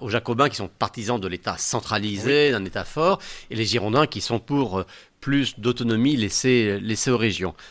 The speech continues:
Speaker 1: Bon. Euh, là, il faut bien voir que la situation a quand même beaucoup évolué, et en Corse, et dans le regard, euh, de, de l'État à
Speaker 2: Mhm.
Speaker 1: l'égard de la Corse. C'est que d'une part, euh, en deux mille quinze, les élections étaient gagnées,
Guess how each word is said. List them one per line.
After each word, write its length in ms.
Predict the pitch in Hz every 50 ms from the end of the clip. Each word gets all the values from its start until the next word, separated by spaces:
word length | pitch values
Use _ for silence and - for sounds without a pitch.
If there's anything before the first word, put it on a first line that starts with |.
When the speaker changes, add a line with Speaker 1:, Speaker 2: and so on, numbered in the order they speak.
| - -
Speaker 1:
Bon. 100 | - 95 - - - - - - - - _ -
Euh, 300 | 143 147 147 147 147 143 - - -
là, 100 | 196 233
il 60 | 226
faut 80 | 233
bien 120 | 220 226 220
voir 240 | 196 233 240 - -
que 260 | - 196 190 165 - -
la 120 | - 139 147
situation 320 | - - 160 151 - 214
a 40 | 196
quand 80 | - 165
même 100 | 139 131
beaucoup 220 | 143 180 202 196 -
évolué, 640 | 165 143 131 143 135 143 170 202 226 214 - - - _ _ _ _ _ _ _ _ _ _ _ _ -
et 120 | 214 220 208
en 80 | 180
Corse, 500 | - - 190 175 151 120 - - - - - -
et 80 | - 160
dans 120 | 143 139
le 80 | 127 104
regard, 580 | 113 120 110 135 131 120 110 101 92 82 82
euh, 160 | 87 85 85 82
de, 1400 | 78 80 95 95 85 85 82 82 78 73 65 62 60 62 60 58 60 60 58 55 55 55 57 58 58 60 -
de 140 | 85 95 95
l'État 460 | 87 95 87 - 165 147 127 110 - - - - - - 95
à 100 | - 101
Speaker 2:
Mhm. 40 | 98
Speaker 1:
l'égard 240 | 101 98 117 110
de 80 | 92 92
la 140 | 95 92 -
Corse. 340 | - 185 214 240 240 - - - - - - - - -
C'est 100 | - -
que 80 | - 180
d'une 180 | 165 185 202
part, 360 | 180 220 214 202 156 123 - - - - - -
euh, 360 | 127 135 135 131 127 127 127 - - _ _ _ -
en 100 | - 131
deux 140 | 120 139 190
mille 160 | 214 196 165
quinze, 520 | - - 160 135 120 107 98 85 - 98 85 _ _ _ _ _ -
les 220 | 147 127 127 120
élections 320 | 147 151 127 - - 185 160
étaient 200 | - - 127 107
gagnées, 760 | 98 127 127 131 143 151 170 190 208 240 277 269 - -